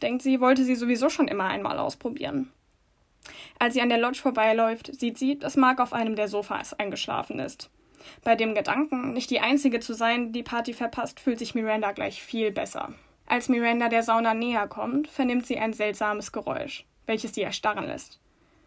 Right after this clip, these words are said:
Ein tierischer Laut, irgendwas zwischen einem Schreien und einem Stöhnen. Zuerst denkt sie, der Laut käme aus dem Wald hinter der Sauna,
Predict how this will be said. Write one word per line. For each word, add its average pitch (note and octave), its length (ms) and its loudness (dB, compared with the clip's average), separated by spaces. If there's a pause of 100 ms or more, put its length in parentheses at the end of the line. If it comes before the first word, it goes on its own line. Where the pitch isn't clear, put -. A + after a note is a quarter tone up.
(300)
Ein A3+ 160 0
tierischer A#3 480 0
Laut, - 460 -4
irgendwas A3+ 400 2
zwischen A#3 240 -4
einem G#3+ 200 0
Schreien A3 600 0 (340)
und - 120 -4
einem G2+ 200 0
Stöhnen. D#3 480 -2 (760)
Zuerst C#4+ 340 2
denkt C#4 220 6
sie, C4 100 2
der A3+ 100 2
Laut A3+ 260 4
käme A#3 280 0
aus A3+ 140 -2
dem A3+ 160 -2
Wald G#3+ 240 2
hinter A3 220 -4
der A3 140 -2
Sauna, F#3 480 -4